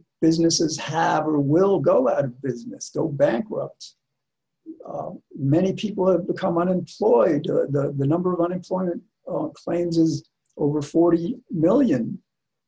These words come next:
now. And, um, many people are, are afraid of,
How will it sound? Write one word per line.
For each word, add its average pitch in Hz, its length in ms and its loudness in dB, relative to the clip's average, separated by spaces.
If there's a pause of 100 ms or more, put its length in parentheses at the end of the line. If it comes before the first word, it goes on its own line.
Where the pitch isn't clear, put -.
(140)
now. 151 600 -2 (180)
And, 143 300 0 (100)
um, 139 520 -2 (1700)
many 135 240 -4
people 160 340 -2
are, 156 160 2
are 147 100 0
afraid 143 380 0
of, 147 80 -2